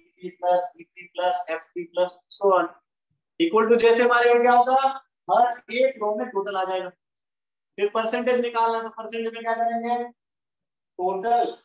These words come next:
डिवाइड बाय मैक्सिमम मार्क्स,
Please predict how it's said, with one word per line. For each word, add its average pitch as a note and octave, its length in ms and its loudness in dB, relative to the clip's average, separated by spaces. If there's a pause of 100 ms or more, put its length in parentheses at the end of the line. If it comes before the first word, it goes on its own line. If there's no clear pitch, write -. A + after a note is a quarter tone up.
(720)
डिवाइड D#3+ 340 -8
बाय E3 140 -4
मैक्सिमम F3 640 -8
मार्क्स, A3+ 880 -6